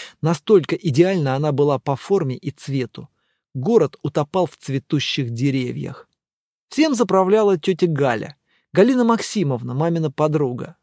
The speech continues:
Одинокая. У нее не было ни семьи, ни детей. И она любила Андрюшу как своего. Она же готовила еду на поминки, а помогала ей соседка Ляля. Приятная, улыбчивая, расторопная девушка.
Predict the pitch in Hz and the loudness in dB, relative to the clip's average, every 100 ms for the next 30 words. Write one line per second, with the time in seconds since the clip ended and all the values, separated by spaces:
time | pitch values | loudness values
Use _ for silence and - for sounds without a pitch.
0 | - 220 226 196 196 143 117 135 _ - | -6 -2 0 0 0 -2 -6 -8 _ -4
1 | 147 151 151 151 135 131 131 170 202 - | 0 0 0 0 0 0 0 -2 -2 -2
2 | 190 190 247 254 226 156 175 147 147 143 | 0 2 0 -2 -4 -2 -2 -2 -4 -8
3 | - 131 131 - - - - 247 320 247 | -8 -8 -8 -16 -20 -6 0 2 4 2
4 | 220 269 202 170 170 208 - 123 156 151 | 2 4 4 4 4 2 -2 -2 -2 -2
5 | - 135 135 131 117 110 - _ _ _ | -4 -2 0 -2 -4 -6 -10 _ _ _
6 | _ - 302 302 226 180 196 196 151 135 | _ -2 0 2 2 2 4 4 4 -2
7 | 127 170 269 247 190 196 196 190 175 151 | -2 0 0 -2 -2 -2 0 -2 -2 -6
8 | 127 _ 131 147 143 160 220 294 269 233 | -10 _ -6 -2 0 0 2 2 0 0
9 | 247 214 135 - 185 196 - 185 139 117 | -2 -2 -4 -2 -2 -2 -2 0 0 -2
10 | 110 113 131 _ _ _ _ _ _ 185 | -6 -8 -12 _ _ _ _ _ _ 2
11 | 262 320 226 196 214 262 - 175 151 143 | 4 4 2 2 2 0 -2 0 2 2
12 | 135 151 185 220 151 139 127 123 117 - | 0 0 2 0 -2 -4 -2 -4 -6 -12
13 | - | -16